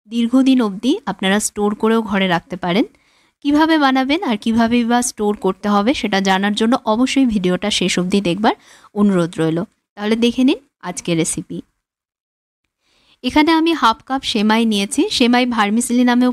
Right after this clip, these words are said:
পরিচিত। ঘিয়ে ভাজা যে সেমাইটা হয় সেটা আমি নিয়েছি, তবে যে কোনো টাইপের সেমাই দিয়েই কিন্তু আপনারা রেসিপিটা করতে পারেন। এখন এর মধ্যে দিয়ে দেবো একটা কাঁচা ডিম। আমি একটা মুরগির ডিম ফাটিয়ে এর মধ্যে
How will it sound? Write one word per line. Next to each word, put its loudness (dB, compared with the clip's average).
পরিচিত। -4
ঘিয়ে 4
ভাজা 2
যে 2
সেমাইটা 0
হয় 2
সেটা -2
আমি 2
নিয়েছি, 0
তবে 0
যে 2
কোনো 2
টাইপের 0
সেমাই 0
দিয়েই 2
কিন্তু -2
আপনারা -4
রেসিপিটা 0
করতে -2
পারেন। 0
এখন 0
এর 2
মধ্যে 0
দিয়ে 0
দেবো -2
একটা -4
কাঁচা 0
ডিম। 0
আমি -2
একটা -2
মুরগির 2
ডিম -2
ফাটিয়ে 0
এর 0
মধ্যে -2